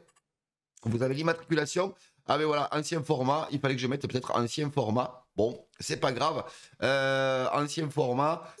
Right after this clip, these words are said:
euh, nouveau format, ancien format, voilà. Euh, gyrophare, aucun. Donc vous avez le gyrophare ici, standard, ou à led, voilà. Et plaque d'immatriculation, aucune. Si, bien sûr,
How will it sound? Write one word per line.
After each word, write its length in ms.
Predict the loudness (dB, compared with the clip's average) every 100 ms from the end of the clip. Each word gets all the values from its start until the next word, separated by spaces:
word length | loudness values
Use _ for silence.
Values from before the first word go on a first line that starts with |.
| -6 0
euh, 140 | 0
nouveau 280 | 2 0 0
format, 380 | 0 2 2 0
ancien 240 | -2 -2
format, 400 | 0 0 0 0
voilà. 400 | 0 2 0 -2 -10 -20 -4
Euh, 400 | 0 2 2 2
gyrophare, 600 | 0 0 -2 0 0 2 0
aucun. 420 | 2 2 2 -2 -8 _
Donc 220 | -2 -2
vous 160 | 0 0
avez 160 | 0 0
le 40 |
gyrophare 440 | 0 -2 0 -2
ici, 440 | -2 -2 -4 -4 -6
standard, 680 | -2 -2 2 2 0 -2 -14 _ _ 0
ou 140 | 2
à 60 | 2
led, 300 | -2 -2 -6
voilà. 580 | -4 0 2 2 2 0
Et 100 | -4
plaque 260 | -2 -2 0
d'immatriculation, 720 | -2 -4 -2 -2 0 0 -2
aucune. 540 | 0 -2 -2 -2 0 -2
Si, 240 | -4 -2
bien 140 | -2 -2
sûr, 280 | 0 -2